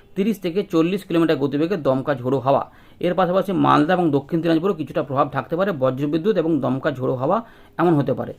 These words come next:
এবারে এগুলো কিন্তু বিক্ষিপ্ত থাকবে এখান থেকে। আর এখানে যেটা রয়েছে যে মুর্শিদাবাদ, বীরভূম, পশ্চিম বর্ধমান, পুরুলিয়া,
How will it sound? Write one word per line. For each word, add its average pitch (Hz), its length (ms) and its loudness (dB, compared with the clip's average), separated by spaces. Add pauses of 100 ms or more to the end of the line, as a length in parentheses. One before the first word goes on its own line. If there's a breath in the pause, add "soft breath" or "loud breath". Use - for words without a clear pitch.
(280 soft breath)
এবারে 196 220 6
এগুলো 202 180 6
কিন্তু 202 220 0
বিক্ষিপ্ত 175 460 -4
থাকবে 147 360 0
এখান 165 200 0
থেকে। 175 260 0 (280 loud breath)
আর 127 320 0
এখানে 214 320 0
যেটা 196 200 2
রয়েছে 151 320 2
যে 185 180 -2
মুর্শিদাবাদ, 170 640 0
বীরভূম, 156 460 2
পশ্চিম 147 340 -4
বর্ধমান, 165 320 0
পুরুলিয়া, 156 440 0